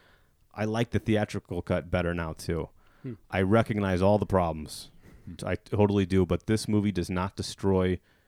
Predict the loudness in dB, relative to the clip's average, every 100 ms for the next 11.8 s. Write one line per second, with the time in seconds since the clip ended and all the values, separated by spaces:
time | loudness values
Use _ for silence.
0 | _ -2 0 2 0 0 0 0 -2 -2
1 | 0 0 -2 -4 -4 -4 -4 -4 -2 -2
2 | -2 -8 -18 -20 -8 0 0 -2 -12 -14
3 | _ _ _ _ -2 0 0 -6 _ _
4 | -4 4 6 6 6 6 6 6 4 2
5 | -2 -6 -6 -6 -14 _ -4 -2 -2 -6
6 | -6 -8 _ -16 -16 -10 -10 -10 -14 -14
7 | -4 6 8 10 8 2 _ _ _ _
8 | _ 0 2 4 4 4 4 4 4 4
9 | 4 0 2 6 6 4 2 0 0 0
10 | -2 0 4 4 2 0 -2 -2 0 0
11 | 2 0 2 2 2 2 2 0